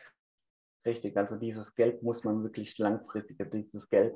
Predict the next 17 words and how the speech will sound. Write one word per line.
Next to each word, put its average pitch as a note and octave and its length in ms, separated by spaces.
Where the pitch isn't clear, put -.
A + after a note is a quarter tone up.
Money G#2 300
Mindset G2+ 460
muss G#2+ 220
man G2 180
wirklich G2 360
sich - 260
erarbeiten, F#2+ 600
egal G2 340
ob, F#2 220
äh, G2 440
als G2 220
Sechzehnjähriger G#2+ 1080
oder - 220
Achtzehnjähriger, G2 800
gerade G#2 340
die G2+ 80
Jungen, A#2+ 360